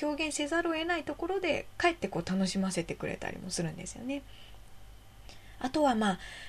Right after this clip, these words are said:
ラプンツェルはなぜ閉じ込められたのかとか、ラプンツェルはなぜ髪が長いのかとか、あとラプンツェルは塔の中でどんな暇つぶしをしたのか、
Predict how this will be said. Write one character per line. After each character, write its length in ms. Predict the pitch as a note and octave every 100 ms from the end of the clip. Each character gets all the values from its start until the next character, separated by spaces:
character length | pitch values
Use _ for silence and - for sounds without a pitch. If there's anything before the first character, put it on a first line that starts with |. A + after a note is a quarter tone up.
| -
ラ 120 | G3
プ 180 | F#3+ C#4
ン 100 | C4
ツ 120 | A3+
ェ 40 |
ル 60 | F#3+
は 120 | E3
な 180 | G3 D#4
ぜ 220 | E4+ D#4+ -
閉 140 | -
じ 100 | G#3
込 140 | G3 F3+
め 120 | F3+
ら 120 | F3
れ 80 | E3
た 140 | -
の 80 | -
か 140 | - -
と 80 | -
か、 180 | - - - - - - -
ラ 120 | G#3
プ 180 | G3+ C4+
ン 80 | B3
ツ 120 | -
ェ 40 |
ル 120 | A3 A#3+
は 220 | C#4+ C4 - - - - -
な 140 | D#4
ぜ 140 | D#4+ C4
髪 280 | G#3+ B3
が 100 | A3 F3+
長 300 | E3+ G3+ B3+
い 100 | A3
の 120 | E3
か 120 | -
と 100 | -
か、 180 | - - - - - - - - - -
あ 60 |
と 120 | - F3
ラ 120 | F#3
プ 140 | B3
ン 60 | A#3+
ツ 100 | G#3
ェ 20 |
ル 60 | F3+
は 100 | E3+
塔 200 | A3+ A3
の 100 | G3
中 260 | F3+ E3+
で 120 | E3 D3+
ど 140 | G#3
ん 80 | C4
な 80 | A3
暇 280 | G3 F3+
つ 140 | F3+ F3+
ぶ 140 | F#3
し 160 | F3+ D#3+
を 100 | E3+
し 100 | -
た 120 | E3+
の 100 | E3+
か、 180 | -